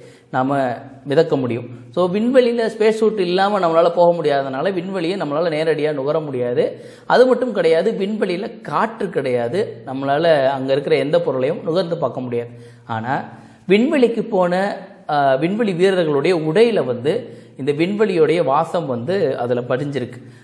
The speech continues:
So, இது மாதிரி என்ன நடந்துச்சுன்னு பார்த்தீங்கன்னா, விண்வெளி வீரர்கள் விண்வெளியில space walk பண்ணிட்டு அவங்களுடைய space சூட்டை மாட்டிட்டு தான்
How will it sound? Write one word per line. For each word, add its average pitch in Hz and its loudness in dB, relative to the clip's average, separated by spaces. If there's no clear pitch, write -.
So, 208 -4
இது 208 -2
மாதிரி 220 4
என்ன 214 0
நடந்துச்சுன்னு 165 -4
பார்த்தீங்கன்னா, 143 -6
விண்வெளி 196 0
வீரர்கள் 175 2
விண்வெளியில 175 0
space 175 -4
walk 147 -2
பண்ணிட்டு 120 -2
அவங்களுடைய 214 4
space 190 -4
சூட்டை 175 -4
மாட்டிட்டு 151 -6
தான் 185 -8